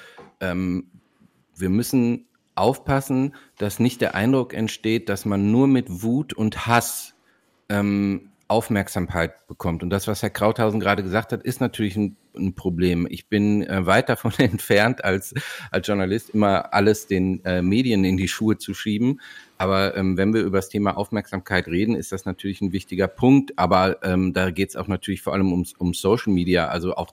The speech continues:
dort die Algorithmen, die natürlich dafür sorgen, dass Wut und Hass, ähm, viel mehr Aufmerksamkeit bekommen, als sie eigentlich numerisch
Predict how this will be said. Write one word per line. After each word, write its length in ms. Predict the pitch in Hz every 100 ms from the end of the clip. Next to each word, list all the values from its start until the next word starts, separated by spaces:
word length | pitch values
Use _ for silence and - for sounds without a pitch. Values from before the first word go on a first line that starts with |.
| -
dort 480 | 104 113 98 - -
die 100 | 78
Algorithmen, 720 | 87 90 90 - 101 90 90 - _
die 160 | - 98
natürlich 800 | 95 95 - 120 123 123 - -
dafür 300 | 87 85 95
sorgen, 420 | 80 85 85 87 - - -
dass 260 | 87 - _ _
Wut 360 | - 80 107 -
und 280 | 92 87 -
Hass, 360 | 110 - - - _ _ _ -
ähm, 320 | 90 92 85
viel 300 | - - 143
mehr 240 | 131 113
Aufmerksamkeit 800 | 110 110 110 101 101 - 101 98
bekommen, 400 | - - 104 110 -
als 200 | 95 95
sie 180 | 104 -
eigentlich 520 | 95 107 107 101 -
numerisch 800 | 98 92 92 107 101 98 - -